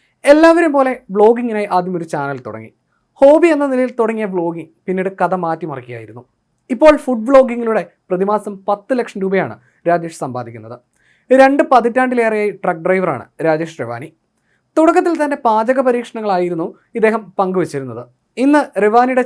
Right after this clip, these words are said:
ചാനലായ ആർ രാജേഷ് വ്ലോഗിന് പതിനെട്ട് ലക്ഷത്തിലധികം കാഴ്ചക്കാരാണുള്ളത്. YouTube-ലൂടെ നേടിയ വരുമാനത്തിൽ ഇദ്ദേഹം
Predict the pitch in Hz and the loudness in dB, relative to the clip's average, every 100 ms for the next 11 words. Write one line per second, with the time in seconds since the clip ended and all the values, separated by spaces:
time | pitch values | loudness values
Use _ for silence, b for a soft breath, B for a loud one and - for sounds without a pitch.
0 | 240 208 202 202 196 196 - 185 214 196 | 0 -2 0 0 0 -6 -4 -2 0 0
1 | 190 196 185 170 170 175 139 - b b | 0 -2 -6 -2 -2 -2 -8 -12 b b
2 | - 233 277 269 220 214 240 226 202 196 | 2 2 0 -2 -6 -4 -4 -2 -4 -4
3 | 196 180 170 190 160 120 110 113 120 _ | -4 -4 -4 -4 -4 -4 -10 -14 -16 _
4 | - 254 302 320 330 330 320 302 269 262 | -4 2 2 4 2 4 4 2 2 0
5 | 220 202 214 208 202 - 180 190 | 2 0 -2 -4 -6 -8 -6 -4